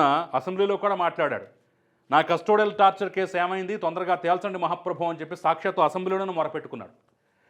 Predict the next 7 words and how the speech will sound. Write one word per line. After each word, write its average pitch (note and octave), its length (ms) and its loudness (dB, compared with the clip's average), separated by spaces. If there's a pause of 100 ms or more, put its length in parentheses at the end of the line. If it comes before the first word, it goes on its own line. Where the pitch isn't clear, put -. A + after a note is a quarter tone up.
(140)
కాబట్టి F#3+ 400 6 (720)
ట్రిపుల్ G#3+ 320 6
ఆర్ B3 220 10
వల్ల G3 260 4 (680)
ఇంకా C#3 260 2
ఇబ్బందులు D3 380 -2
తప్పవు. A2+ 340 -8